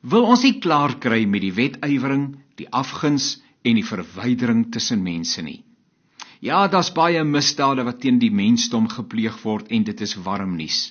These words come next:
Vandag distansieer 'n aantal prominente persone hulle weer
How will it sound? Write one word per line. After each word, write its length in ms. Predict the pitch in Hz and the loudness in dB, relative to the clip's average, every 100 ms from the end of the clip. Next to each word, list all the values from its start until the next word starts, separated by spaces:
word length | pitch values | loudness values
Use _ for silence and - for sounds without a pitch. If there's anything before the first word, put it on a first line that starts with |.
| _ _ _ _ - - | _ _ _ _ -18 -10
Vandag 340 | - 165 220 202 | -4 0 0 2
distansieer 680 | 185 - 170 156 151 156 170 | 2 2 0 0 0 2 2
'n 120 | - | 0
aantal 220 | 165 165 151 | -2 0 -2
prominente 560 | 156 139 113 135 156 | 2 6 6 6 2
persone 400 | 135 139 - 139 | -4 -4 0 2
hulle 160 | 139 117 | 2 0
weer 400 | 92 117 147 | 2 2 2